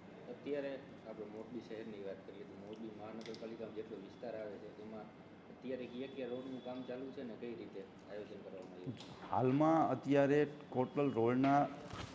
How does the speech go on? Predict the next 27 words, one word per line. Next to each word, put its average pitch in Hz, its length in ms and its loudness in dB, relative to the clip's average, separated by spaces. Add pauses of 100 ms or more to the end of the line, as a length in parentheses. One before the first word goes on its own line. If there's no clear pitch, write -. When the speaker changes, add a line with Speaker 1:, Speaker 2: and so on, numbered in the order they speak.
(160)
Speaker 2:
બાવીસ 135 440 6
કામો 131 240 6
મંજૂર 113 280 2
થયેલા 95 380 0
છે - 460 -8
મહાનગરપાલિકાના, 113 840 2 (160)
મહા-, 107 200 2
મહાનગરપાલિકા 110 720 2
વિસ્તારમાં. 98 540 0 (420)
એમાંથી 151 480 8
હાલમાં 139 580 6
પાંચ 135 240 8 (100)
કામો 139 240 8
પ્રગતિ 135 460 6
હેઠળના 127 420 4
છે 139 120 0 (840)
અને 135 140 4
બીજા 135 280 12
કામો, 139 360 8
અન્ય 143 240 8
દ-, 127 480 4
કામો 135 320 8
ટેન્ડર 131 300 10
હેઠળના 90 380 0
છે 87 360 -12 (800)
અને 147 260 10
એમાંથી 147 640 6